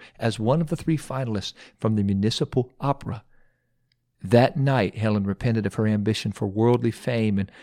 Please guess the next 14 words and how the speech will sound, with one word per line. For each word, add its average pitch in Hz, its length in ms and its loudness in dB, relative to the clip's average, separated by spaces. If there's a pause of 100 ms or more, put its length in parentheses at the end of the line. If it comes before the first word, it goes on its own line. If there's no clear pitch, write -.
(100)
worldly 127 400 4
glory, 107 400 2
and 98 100 0
she - 80 0
decided 123 400 -2
to 120 60 -2
consecrate 131 540 -4
her 120 80 -4
talents 131 460 -4
and 107 140 -4
gifts 113 260 0 (300)
to - 100 -2
the 104 120 2
Lord. 95 300 -2